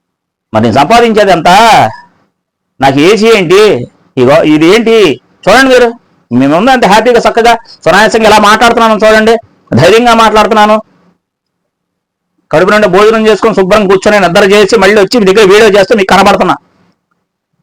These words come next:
మీరు ఎవరైనా సరే ఏంటంటే, ఒక బండి దగ్గర మనం చేసే పొరపాట్లు ఇయే. డిగ్నిటీగా ఉండాలి, శుభ్రంగా స్నానం చేసి, మంచి బట్టలు వేసుకొని, ఉన్న దాంట్లో వేసుకొని, మంచి బట్టలు వేసుకొని, శుభ్రంగా వేసుకొని, మెళ్ళ కండవాలు, గిండవాలు వేసుకొని, అది తిప్పుకొని వేసుకోవటం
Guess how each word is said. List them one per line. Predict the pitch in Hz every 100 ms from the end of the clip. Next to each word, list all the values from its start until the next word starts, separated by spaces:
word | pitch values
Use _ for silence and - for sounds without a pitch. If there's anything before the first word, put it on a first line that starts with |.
| 107
మీరు | 101 135 233
ఎవరైనా | 214 214 226
సరే | 214 180 180 226
ఏంటంటే, | 165 226 233 180 277 262 262 - -
ఒక | -
బండి | 127 196 240
దగ్గర | 240 226
మనం | 226 208 165
చేసే | 190 220 220 254 - - -
పొరపాట్లు | 190 220 233 208
ఇయే. | 208 226 - - - _ _ _ _ _ _ _ _ 127
డిగ్నిటీగా | 127 214 240 240 226
ఉండాలి, | 190 190 185 160
శుభ్రంగా | - 170 170 220 214
స్నానం | - 180 202 202
చేసి, | 190 -
మంచి | 160 180 202
బట్టలు | - - 214
వేసుకొని, | 185 - 180 180 117 _ _ _ _ _ _ _ _ _ _ _ _ _ _ _ _ _ 151
ఉన్న | 240
దాంట్లో | 302 320
వేసుకొని, | 311 320
మంచి | 254 240
బట్టలు | 262 262
వేసుకొని, | 262 254
శుభ్రంగా | 190 202 233
వేసుకొని, | 214 220 202
మెళ్ళ | 202
కండవాలు, | 220 208 220
గిండవాలు | 214 202 208
వేసుకొని, | 190 220
అది | 196
తిప్పుకొని | - 190 220 220 185
వేసుకోవటం | 185 - 202 190